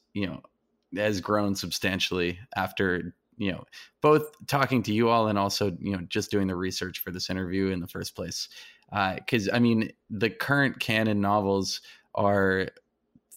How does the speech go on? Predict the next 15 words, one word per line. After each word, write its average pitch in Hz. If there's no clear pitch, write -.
thirty 107
or 101
forty 101
books 92
strong, 95
and 95
then 98
there's, 92
you 98
know, 90
the 87
expanded 92
universe 92
as 90
well. 95